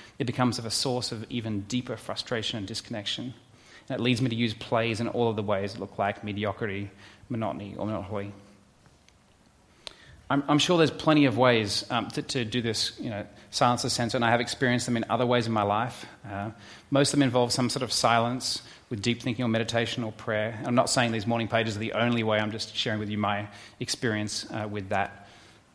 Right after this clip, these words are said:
Um, and I'm sure we'll talk about others later. With Forefront, we're just, we're adopting a book of common prayer at the moment amongst our staff,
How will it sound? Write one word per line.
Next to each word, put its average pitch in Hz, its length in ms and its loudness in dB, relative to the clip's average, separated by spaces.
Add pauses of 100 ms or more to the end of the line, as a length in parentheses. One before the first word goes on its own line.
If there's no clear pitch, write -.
Um, 101 320 -4 (380)
and 113 100 -2
I'm 107 80 -2
sure 123 180 -4
we'll 107 100 -4
talk 110 120 -4
about 107 160 4
others 104 380 -2
later. 104 440 -2 (260)
With 123 180 -2
Forefront, 107 420 -2
we're 110 100 -6
just, 110 220 -8 (100)
we're 117 240 -4
adopting 113 440 2
a 107 40 -2
book 110 200 -4
of 110 100 -10
common 120 260 -4
prayer 113 220 2
at 113 80 2
the 120 80 -2
moment 110 280 0
amongst 117 260 -4
our 110 100 2
staff, 113 560 -2